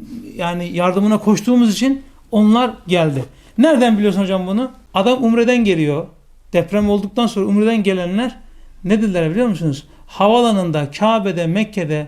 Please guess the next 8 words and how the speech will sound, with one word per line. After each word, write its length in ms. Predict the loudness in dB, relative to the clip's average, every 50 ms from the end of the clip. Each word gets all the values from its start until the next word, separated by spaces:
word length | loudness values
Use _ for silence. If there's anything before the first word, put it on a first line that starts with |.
| -8 -4
Medine'de 600 | -4 -2 0 0 0 0 0 0 -2 -2 -4 -6 -16 -20 -20 _ _ _
oradaki 360 | -2 -2 0 0 0 -2 0
temizlik 380 | 0 4 4 4 4 4 2 0
yapanlar 400 | -2 -2 0 -2 0 0 0 0
var 100 | 0 0
ya, 80 | 0
temizlik 340 | -2 -2 -4 -2 -4 -4 -4
yapanlar. 360 | -4 -4 -4 -4 -4 -4 -4